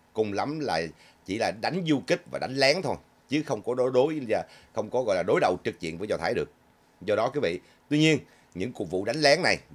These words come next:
và những vụ tấn công bất ngờ này sẽ làm tiêu hao rất nhiều lực lượng của Do Thái. Trước khi mà Do Thái, à,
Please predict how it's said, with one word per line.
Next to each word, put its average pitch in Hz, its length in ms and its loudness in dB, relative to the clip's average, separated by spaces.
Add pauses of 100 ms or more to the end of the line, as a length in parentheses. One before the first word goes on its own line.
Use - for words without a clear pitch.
và 80 120 -4
những 101 180 -8
vụ 85 160 -8
tấn 156 200 -2
công 107 280 -4
bất 165 160 0
ngờ 101 200 2
này 82 180 0 (360)
sẽ 110 160 0
làm 92 200 -2 (160)
tiêu 156 220 6
hao 110 320 -2
rất 151 160 -4
nhiều 92 220 0 (180)
lực 90 200 -6
lượng 85 120 -4
của 92 80 -8
Do 87 120 -6
Thái. 80 180 -6 (1120)
Trước 185 240 4
khi 143 200 4
mà 98 120 -4
Do 82 180 -2
Thái, 90 240 0 (140)
à, 76 340 -2